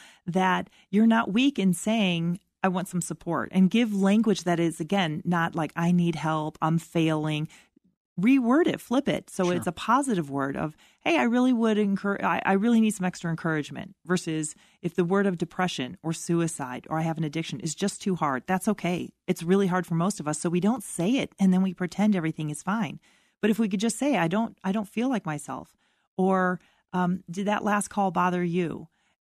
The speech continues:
Speaker 1: And, and get the conversation and dialogue going without the, uh, the key to the adverse spiral is shame, blame, judgment, and isolation.
Speaker 2: Sure.
Speaker 1: So if we can remove that in the language, that's why I don't like, you know, "Is there a problem here?"
Speaker 2: Right.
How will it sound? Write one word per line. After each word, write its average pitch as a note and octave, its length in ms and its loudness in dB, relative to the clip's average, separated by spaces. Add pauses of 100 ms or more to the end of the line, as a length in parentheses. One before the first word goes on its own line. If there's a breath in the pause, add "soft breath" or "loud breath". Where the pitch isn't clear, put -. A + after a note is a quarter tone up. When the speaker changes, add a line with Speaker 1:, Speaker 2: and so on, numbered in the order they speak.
Speaker 1:
And, F#3 220 2
and F3 220 0
get A3+ 160 -2
the C4 80 -2
conversation F3+ 580 -2
and E3 80 0
dialogue D#3+ 460 0
going D3+ 260 -2
without F3 380 0
the, F#3+ 200 0
uh, F3 200 2
the E3+ 80 -4
key A#3+ 260 0
to A3+ 100 0
the G3 100 2
adverse F3 260 -2
spiral G#3 340 -2
is D#3 100 -2
shame, F3+ 540 -2
blame, E3 420 -2
judgment, D3 440 -2
and C#3+ 80 -8
isolation. C3+ 640 -6
Speaker 2:
Sure. C3 260 -12 (180)
Speaker 1:
So G3+ 100 2
if F#3+ 100 2
we A3+ 80 2
can F#3+ 160 4
remove F#3 460 6
that F3 100 4
in D3 80 -2
the D3 80 -2
language, C3+ 480 -6
that's G#3+ 220 0
why G3+ 140 6
I E3+ 40 4
don't E3 160 2
like, D3+ 260 -4
you D3+ 60 -4
know, B2+ 80 -4
"Is C3+ 120 -4
there D3+ 100 2
a C#3 60 0
problem C#3 440 0
here?" C#3 320 -10 (100)
Speaker 2:
Right. A#2 240 -6